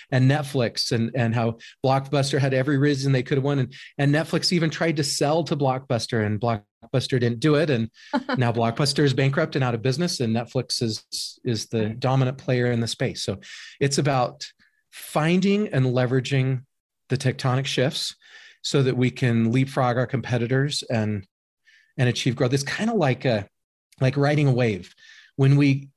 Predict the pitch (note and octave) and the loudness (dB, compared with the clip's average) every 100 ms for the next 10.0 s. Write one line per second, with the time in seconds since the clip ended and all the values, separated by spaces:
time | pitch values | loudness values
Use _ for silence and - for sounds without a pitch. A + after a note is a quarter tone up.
0 | _ - C#3+ C#3+ C#3 F3 G3 G3+ D3 C3+ | _ 0 2 2 0 0 -2 0 0 2
1 | D#3 A2+ B2+ C3 _ - _ _ - C#3+ | 2 2 -2 -6 _ -20 _ _ 0 4
2 | G#3+ F3 E3 D3+ C#3 B2 - D3+ C3 A#2 | 4 2 2 2 2 0 0 2 2 2
3 | A2+ B2 A#2+ A#2 G2+ G2 G#2 G#2 F#2 - | 2 2 2 0 -2 -2 -2 -2 -4 -10
4 | - - C3 C#3 F3 D3+ B2 D#3+ E3+ E3+ | -20 -2 0 2 2 0 0 0 2 0
5 | D3 C#3 A2 A2+ E3 E3 B2 A#2+ B2+ A#2 | 2 2 0 0 0 2 0 0 -4 -2
6 | A#2+ A#2+ A#2+ C3 A#2+ G2+ - A#2 A2+ - | -4 -2 -2 0 2 0 -2 -2 -2 -2
7 | A2 G2+ G#2 A2 G#2 A2 G2 - - G#3 | -2 -2 -2 -2 -2 -4 -6 -4 -2 -2
8 | G#3+ A2+ G#2 - - - B2+ B2 B2+ A#2 | 0 -2 -2 -8 -20 -4 0 0 0 0
9 | A2 - - - A2+ G2 - - - | 0 -4 -4 0 0 0 -4 -6 -8